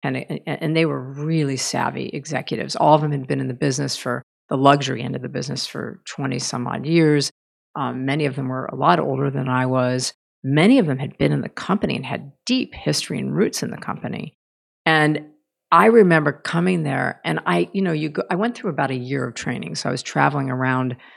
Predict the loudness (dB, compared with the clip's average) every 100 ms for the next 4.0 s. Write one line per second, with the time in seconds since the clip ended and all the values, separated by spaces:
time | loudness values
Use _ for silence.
0 | _ _ 0 4 6 4 2 -4 -6 -10
1 | -8 -2 2 2 2 0 -2 -2 -6 -8
2 | -8 -4 -2 0 0 -2 _ _ -2 0
3 | 0 -2 -4 -4 -4 0 4 4 4 2